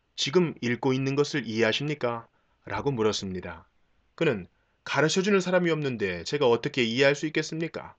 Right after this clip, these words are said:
라고 대답했습니다. 그는 빌립에게 마차에 올라와 자기 곁에 앉으라고 부탁했습니다. 그가 읽던 성경 구절은 이것이었습니다.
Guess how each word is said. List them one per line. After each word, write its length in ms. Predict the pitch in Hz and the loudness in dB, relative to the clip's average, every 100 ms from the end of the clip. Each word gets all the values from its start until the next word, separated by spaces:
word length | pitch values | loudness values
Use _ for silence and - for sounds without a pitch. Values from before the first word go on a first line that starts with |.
| _ _ _ - | _ _ _ 0
라고 240 | 107 104 | 2 2
대답했습니다. 840 | 107 107 98 98 - 90 87 - - _ _ _ _ | 2 0 -2 -4 -10 -10 -12 -16 -20 _ _ _ _
그는 360 | - 120 113 117 - _ | -2 0 0 -4 -10 _
빌립에게 440 | - 120 123 117 117 | -2 2 4 4 2
마차에 440 | 117 120 - 135 | 2 0 0 -2
올라와 580 | 127 127 120 117 117 110 _ _ | 0 0 2 4 2 -2 _ _
자기 240 | - 120 120 | -6 -4 -2
곁에 300 | 123 - 123 | -4 -2 0
앉으라고 500 | 90 117 127 123 117 | 0 -2 0 -2 -2
부탁했습니다. 840 | - 117 110 98 98 92 87 87 _ _ _ _ _ _ | -8 -8 -6 -8 -8 -10 -12 -20 _ _ _ _ _ _
그가 240 | - 131 143 | -6 4 6
읽던 360 | 131 131 139 | 6 4 0
성경 400 | 139 165 151 143 | 0 -4 0 0
구절은 320 | 139 135 131 127 | 0 0 2 0
이것이었습니다. 840 | 113 113 113 98 101 95 - - | 0 0 0 -2 -6 -10 -12 -20